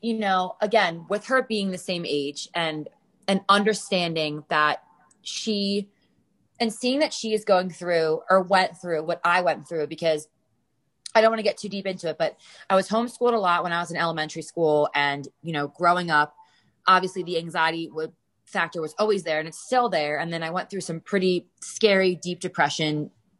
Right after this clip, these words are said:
times in my life where, like, I just, you know, didn't wanna be alive anymore. And, like, it's, it's very terrifying and it's very, very scary. Um, and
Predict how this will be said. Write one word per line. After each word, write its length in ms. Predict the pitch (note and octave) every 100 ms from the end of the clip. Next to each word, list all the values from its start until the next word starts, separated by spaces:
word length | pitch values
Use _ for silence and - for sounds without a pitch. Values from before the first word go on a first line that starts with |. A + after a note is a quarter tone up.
| _ -
times 380 | - E3+ D#3 D#3
in 40 |
my 120 | D3
life 260 | C#3 D3 A3
where, 100 | F#3
like, 100 | D#3
I 60 | D#3
just, 180 | D3 C#3
you 100 | F3
know, 120 | D3 C#3
didn't 200 | C3+ C#3+
wanna 140 | D#3+
be 100 | E3
alive 300 | D3 C#3 G3
anymore. 320 | E3 C#3 C3+
And, 140 | C#3+ D3
like, 120 | D3 -
it's, 220 | - - _ _ -
it's 160 | F#3 D#3+
very 320 | F3+ G3 F#3+
terrifying 600 | F3 C3+ C3+ C#3+ C3+ D#3+
and 80 | D3
it's 120 | -
very, 220 | D#3+ D#3
very 180 | D#3+ C#3+
scary. 520 | - C#3 C3 C#3 D3+ _ _ _ _
Um, 460 | F#3 F3 D#3+ D3 D3 _ _ _ _ _ _ _ _ - _ -
and 340 | G#3 G3